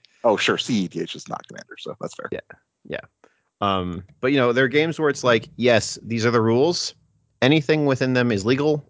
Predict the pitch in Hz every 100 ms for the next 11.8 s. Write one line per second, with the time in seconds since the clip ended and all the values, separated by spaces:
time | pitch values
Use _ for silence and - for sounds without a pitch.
0 | _ 101 90 123 123 113 - 95 101 95
1 | 90 85 87 - - - _ _ _ _
2 | - 90 90 90 - - _ _ _ _
3 | _ _ - 98 98 95 90 - - _
4 | - - 110 107 110 107 104 101 101 98
5 | _ 123 170 175 170 127 113 113 113 -
6 | 113 98 98 101 92 95 - - _ -
7 | 98 95 - 95 90 87 82 107 107 117
8 | 107 113 110 110 110 107 - _ _ _
9 | 117 117 123 - 180 208 185 147 139 127
10 | 110 - - - 131 139 131 120 101 101
11 | 92 113 85 87 76 85 -